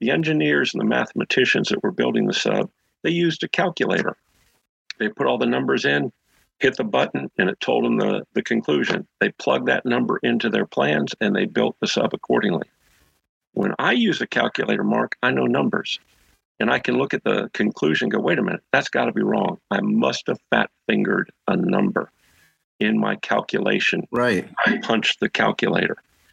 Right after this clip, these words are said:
Speaker 1: because I know numbers.
Speaker 2: Mm-hmm.
Speaker 1: But if I didn't know numbers, I would take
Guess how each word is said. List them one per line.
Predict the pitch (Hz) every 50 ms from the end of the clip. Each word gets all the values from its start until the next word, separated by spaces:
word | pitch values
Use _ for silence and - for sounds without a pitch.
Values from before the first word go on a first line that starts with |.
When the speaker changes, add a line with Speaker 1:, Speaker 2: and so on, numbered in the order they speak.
| _ _ -
Speaker 1:
because | - 113 - 143 123 110
I | 113 107
know | 107 110 110 107
numbers. | 104 120 143 156 - - - - - - - - _ _ _ _ _ -
Speaker 2:
Mm-hmm. | 104 92
Speaker 1:
But | 120 131
if | - 175 -
I | 113 - - - -
didn't | 151 185 202 185 -
know | 127 117 113
numbers, | 104 98 92 95 98 92 85 85 85 85 - - - - - _ _ _ _ _ _ _ _ _ _ _ _ -
I | 113 113
would | 120 - - -
take | - - 120 123 120